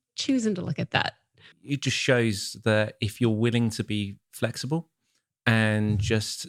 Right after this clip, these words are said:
Speaker 2: take, you know, the attitude that I cannot do anything about what's going on there. I just need to turn this way or turn that way to go and
Speaker 1: Pivot. <laughs>
Speaker 2: keep going, right? You know what I mean? And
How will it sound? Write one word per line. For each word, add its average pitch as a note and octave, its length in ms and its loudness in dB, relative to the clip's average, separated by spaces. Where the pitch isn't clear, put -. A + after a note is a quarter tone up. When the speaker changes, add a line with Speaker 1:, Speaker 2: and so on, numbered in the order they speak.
Speaker 2:
take, - 460 -2
you A2+ 160 4
know, G#2+ 100 0
the A2+ 240 2
attitude A2 520 0
that G#2 280 2
I C3+ 100 0
cannot G2+ 360 -4
do G2 200 -4
anything B2 320 -2
about G2 260 -2
what's - 140 -8
going F#2+ 240 -2
on F2+ 160 0
there. F#2 300 -2
I A#2+ 60 6
just G#2 180 -4
need G2+ 160 0
to G2 260 0
turn C#3 220 2
this G2+ 180 -4
way G2+ 240 0
or G2 180 -4
turn B2 340 -2
that G2 160 -4
way F#2+ 440 -2
to - 100 -4
go G2 160 -2
and F#2+ 280 -6
Speaker 1:
Pivot. F3+ 320 -2
<laughs> - 220 0
Speaker 2:
keep - 240 0
going, F#2+ 340 -4
right? B2+ 300 4
You C#3 120 2
know D3 80 2
what D#3 100 2
I - 40 0
mean? F3+ 360 -2
And B2 480 0